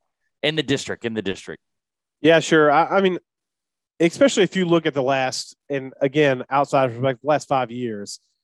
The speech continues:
Speaker 2: on the football field especially, the playoffs have gone through, we gotta go to Glenver and play,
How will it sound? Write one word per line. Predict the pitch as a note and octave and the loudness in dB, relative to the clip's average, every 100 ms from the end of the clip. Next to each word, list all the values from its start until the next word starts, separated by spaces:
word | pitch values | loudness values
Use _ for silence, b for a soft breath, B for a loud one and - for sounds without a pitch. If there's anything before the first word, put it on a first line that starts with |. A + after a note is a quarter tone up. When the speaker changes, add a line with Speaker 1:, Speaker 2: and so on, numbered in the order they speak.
| _ _ _ | _ _ _
Speaker 2:
on | C#3+ G3 | 2 4
the | F3 | 4
football | - G3+ C#3+ B2 | 2 2 2 2
field | C3+ B2 A2 | 2 -2 -2
especially, | - C#3+ C3 A#2 G#2+ G2 F#2+ - _ _ _ _ _ _ _ _ _ _ _ | -2 -2 -2 -4 -6 -8 -12 -16 _ _ _ _ _ _ _ _ _ _ _
the | C#3+ | -2
playoffs | - G3+ F3+ D3 | 4 6 8 6
have | D#3+ B2+ | 2 0
gone | A#2+ C#3+ D#3+ D#3 | 2 2 2 0
through, | - D3 D3 B2+ A#2 A2 | -2 2 2 2 0 -2
we | C3 | 0
gotta | E3+ D#3 C#3+ | 2 2 2
go | D3 | 0
to | B2+ | -2
Glenver | C#3 D3+ D#3 D3 | -4 -4 -4 -8
and | C#3+ | -6
play, | D3+ D#3 F3 | -4 -4 -6